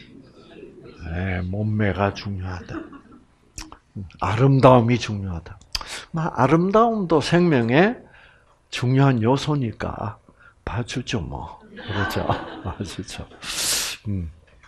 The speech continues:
자, 음. 어, 이제 좀 이제 감이 잡힙니까? 네, 자, 이 생명과 뉴스타트. 아, 그래서 일단 이 콩,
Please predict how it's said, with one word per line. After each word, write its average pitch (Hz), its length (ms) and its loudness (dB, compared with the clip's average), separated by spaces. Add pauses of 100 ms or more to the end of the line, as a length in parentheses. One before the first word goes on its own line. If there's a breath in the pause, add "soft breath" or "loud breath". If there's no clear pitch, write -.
(960 loud breath)
자, 131 240 8 (200)
음. 139 280 6 (720 loud breath)
어, - 60 -10 (320)
이제 143 420 8 (260)
좀 143 300 2
이제 131 160 4
감이 151 360 8
잡힙니까? 139 840 6 (280)
네, 95 140 -6 (220)
자, - 180 -8
이 57 140 -14
생명과 95 1120 -2
뉴스타트. - 1080 -6 (920 loud breath)
아, - 560 0 (300)
그래서 147 640 8 (2250 loud breath)
일단 202 460 6
이 190 320 8
콩, 233 580 4